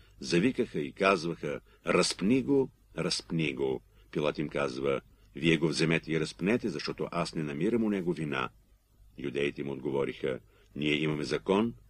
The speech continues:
и по нашия закон той трябва да умре, защото себе си направи син Божий.“ Когато Пилат чу тая дума, повече се уплаши и пак влезе в преторията и рече на Иисуса: „Оде си ти?“ Но Иисус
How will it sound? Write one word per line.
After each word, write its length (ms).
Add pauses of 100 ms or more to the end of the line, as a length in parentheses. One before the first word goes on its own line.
(280)
и 80
по 120
нашия 340
закон 340
той 140
трябва 280
да 80
умре, 280
защото 460
себе 380
си 140
направи 420
син 280
Божий.“ 560 (920)
Когато 300
Пилат 320
чу 180
тая 260
дума, 400
повече 360
се 140
уплаши 600 (420)
и 80
пак 240
влезе 300
в 40
преторията 600
и 80
рече 240
на 180
Иисуса: 640 (600)
„Оде 260
си 140
ти?“ 300 (440)
Но 220
Иисус 600